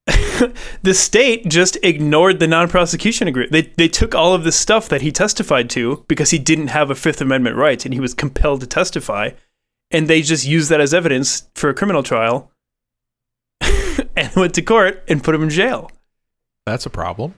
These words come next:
Speaker 1: <laughs> It was never, ever gonna stick. I have no idea why they did. Well, they just did it for, like, an easy win, I guess. It was never gonna stick.
Speaker 2: For headlines, I'm sure.
Speaker 1: I guess.
Speaker 2: Just like,
Speaker 1: I have
Speaker 2: "We
Speaker 1: no
Speaker 2: got
Speaker 1: idea. It's
Speaker 2: him."
Speaker 1: cra-, I don't know how you can just do that to someone.
Speaker 2: Like
Speaker 1: It's
Speaker 2: the
Speaker 1: fucked
Speaker 2: mission
Speaker 1: up.
Speaker 2: accomplished banner.
Speaker 1: Yeah.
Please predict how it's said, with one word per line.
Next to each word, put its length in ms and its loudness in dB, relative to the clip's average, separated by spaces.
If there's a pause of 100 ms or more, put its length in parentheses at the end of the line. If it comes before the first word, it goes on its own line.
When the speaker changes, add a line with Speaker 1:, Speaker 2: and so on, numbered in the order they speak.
(140)
Speaker 1:
<laughs> 160 0 (200)
It 180 6
was 200 4
never, 540 4
ever 260 4
gonna 200 2
stick. 580 -4 (560)
I 140 2
have 220 2
no 200 6
idea 320 4
why 260 4
they 140 2
did. 160 -2
Well, 100 6
they 120 4
just 240 -2
did 120 4
it 80 -6
for, 120 0
like, 120 2
an 80 -2
easy 240 2
win, 220 0
I 60 0
guess. 360 -6 (380)
It 60 2
was 180 0
never 300 2
gonna 180 0
stick. 480 -4 (300)
Speaker 2:
For 180 0
headlines, 460 -2
I'm 100 -8
sure. 240 -2
Speaker 1:
I 120 2
guess. 320 2
Speaker 2:
Just 180 -6
like, 160 -2
Speaker 1:
I 100 4
have 140 2
Speaker 2:
"We 40 6
Speaker 1:
no 140 4
Speaker 2:
got 140 4
Speaker 1:
idea. 100 4
It's 80 2
Speaker 2:
him." 60 -8
Speaker 1:
cra-, 320 2
I 120 4
don't 140 0
know 100 2
how 100 0
you 180 0
can 100 -2
just 160 -4
do 140 2
that 140 -4
to 60 -2
someone. 280 -2
Speaker 2:
Like 80 0
Speaker 1:
It's 100 -10
Speaker 2:
the 60 -6
Speaker 1:
fucked 180 2
Speaker 2:
mission 220 4
Speaker 1:
up. 60 0
Speaker 2:
accomplished 580 0
banner. 480 -4
Speaker 1:
Yeah. 420 2